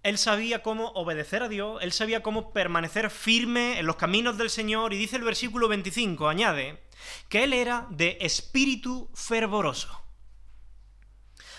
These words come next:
Apolo no solamente tenía mucho conocimiento del Antiguo Testamento, él no solamente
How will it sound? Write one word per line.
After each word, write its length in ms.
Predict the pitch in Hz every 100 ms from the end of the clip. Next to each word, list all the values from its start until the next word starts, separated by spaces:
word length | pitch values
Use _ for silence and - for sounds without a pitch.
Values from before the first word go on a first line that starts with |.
| -
Apolo 320 | 143 196 226
no 140 | 226 214
solamente 440 | 220 214 220 220
tenía 260 | 190 202 208
mucho 260 | 202 202
conocimiento 480 | 190 185 180 190 180
del 80 | 185
Antiguo 220 | 175 180
Testamento, 420 | 165 156 127 120
él 80 | 180
no 80 | 220
solamente 680 | - 214 208 208 208 208